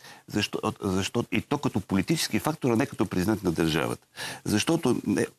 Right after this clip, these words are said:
нека да сме наясно. В момента най-важното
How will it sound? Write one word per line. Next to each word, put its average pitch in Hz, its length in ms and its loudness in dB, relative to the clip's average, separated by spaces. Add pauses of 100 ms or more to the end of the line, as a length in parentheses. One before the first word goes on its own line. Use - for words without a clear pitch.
(140)
нека 135 400 2 (260)
да 101 280 0
сме 98 160 4
наясно. 98 600 2 (400)
В 98 240 2
момента 117 480 4
най-важното 127 840 2